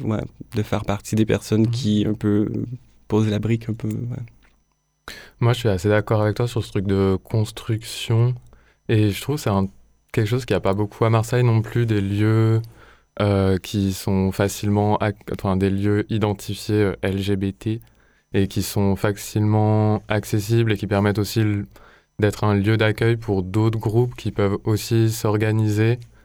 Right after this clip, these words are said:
Speaker 2: Et moi, je pense que c'est aussi ce qui m'attire dans ce projet, c'est que ça, c'est qu'en réfléchissant aux liens qu'on crée à travers ce projet-là, c'est aussi quelque chose qui peut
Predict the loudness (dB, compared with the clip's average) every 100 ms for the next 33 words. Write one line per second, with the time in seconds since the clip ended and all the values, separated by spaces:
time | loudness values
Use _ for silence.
0 | _ _ _ _ 0 2 4 2 2 2
1 | 2 0 -4 -4 -6 -4 -4 -6 -2 0
2 | 2 2 0 -2 0 0 -2 -4 -2 0
3 | -2 -4 -4 -2 0 0 -4 -6 -14 _
4 | _ _ _ _ _ _ -6 0 2 2
5 | 0 -2 0 2 2 2 0 0 0 0
6 | 2 2 4 4 2 2 0 -2 -2 0
7 | 2 2 0 0 0 0 -6 -4 -4 0
8 | 0 -2 -2 -4 -4 -2 0 0 -2 -4
9 | -4 -8 -6 -2 2 2 2